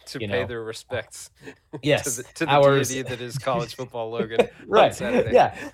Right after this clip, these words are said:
Speaker 2: <laughs> exactly. I mean, listen, I mean, I'm gonna be around, so
Speaker 1: Yeah.
Speaker 2: anyhow, it was a good time. Uh, it was a fun day. Fun day of college football all around, um, I would, I would say. Uh,
Speaker 1: Yeah.
Speaker 2: some, some things happened.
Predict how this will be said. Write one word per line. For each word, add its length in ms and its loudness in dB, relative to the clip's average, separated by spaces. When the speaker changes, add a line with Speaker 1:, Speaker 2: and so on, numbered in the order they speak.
Speaker 2:
<laughs> 0 -
exactly. 880 2
I 60 0
mean, 160 -4
listen, 320 -6
I 60 -16
mean, 80 -2
I'm 60 -4
gonna 120 -8
be 60 -6
around, 320 -6
so 240 -10
Speaker 1:
Yeah. 100 -8
Speaker 2:
anyhow, 240 -8
it 100 -20
was 100 -4
a 40 -14
good 120 0
time. 380 -2
Uh, 180 0
it 40 -2
was 100 -6
a 40 -8
fun 120 2
day. 280 -4
Fun 140 -4
day 100 2
of 80 -8
college 180 0
football 280 -2
all 100 0
around, 340 -6
um, 220 -14
I 100 -8
would, 220 -14
I 60 -8
would 220 -12
say. 400 -8
Uh, 300 -10
Speaker 1:
Yeah. 180 -8
Speaker 2:
some, 300 -20
some 180 -14
things 280 -10
happened. 500 -6